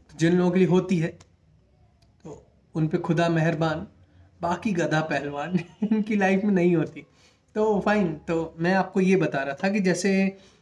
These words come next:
अ, बॉलीवुड मूवी में हम अगर बात करें, King of Romance, शाहरुख खान, किसी की भी बात करें, तो यार मैंने life में, अ, कुछ flights, बहुत सी trains और कुछ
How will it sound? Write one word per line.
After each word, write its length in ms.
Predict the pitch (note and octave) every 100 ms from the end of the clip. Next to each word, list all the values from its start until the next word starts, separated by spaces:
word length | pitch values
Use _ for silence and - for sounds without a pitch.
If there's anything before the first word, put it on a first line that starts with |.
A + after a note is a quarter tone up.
| _ -
अ, 360 | D#3 D#3 D3+ D3+
बॉलीवुड 360 | E3+ G3 G3 G3+
मूवी 340 | F#3+ F3 F#3
में 240 | F3+ F#3 F3+
हम 200 | E3+ F3
अगर 180 | E3+ E3
बात 280 | D#3+ E3 -
करें, 240 | E3 E3
King 200 | E3+ E3+
of 180 | E3+ E3+
Romance, 300 | D#3 D#3+ D#3+
शाहरुख 440 | - E3 D#3+ D#3+
खान, 180 | E3+ F3
किसी 240 | G#3 G#3
की 120 | B3+ A#3
भी 120 | F#3
बात 280 | C#3+ C#3 -
करें, 240 | C#3+ C#3 - _ _ - _ _
तो 60 | G3
यार 200 | G3 G3+
मैंने 280 | F3 F3 G#3
life 400 | F3+ F3+ F3+ F3+
में, 360 | F3 F3+ G3+ - _ _ _ _ _
अ, 280 | D3 D3 D3+ G#3+
कुछ 240 | G#3+ -
flights, 880 | - - D#3 D#3 F#3 - - - - _ _ _ _ _ D3
बहुत 440 | D#3 D3+ G#3+ G#3
सी 260 | - A3+ G#3+
trains 760 | - D#3+ D#3+ G3+ G#3 - - - _ _ _ - _ G3
और 160 | G#3
कुछ 380 | G#3+ B3 A#3+